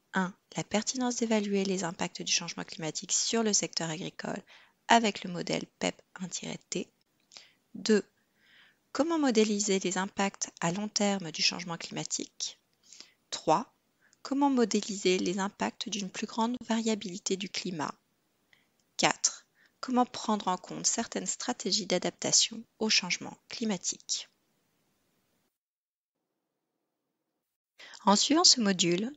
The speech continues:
nous espérons que vous serez capable de un,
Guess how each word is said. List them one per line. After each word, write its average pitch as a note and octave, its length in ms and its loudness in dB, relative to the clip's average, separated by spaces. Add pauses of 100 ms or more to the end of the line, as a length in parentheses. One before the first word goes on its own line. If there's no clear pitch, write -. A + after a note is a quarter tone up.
nous A3+ 160 6
espérons A3+ 400 6
que A#3 100 0
vous G3+ 120 -2
serez G3 280 4
capable F3 540 2 (280)
de E3+ 280 4 (560)
un, G3 260 4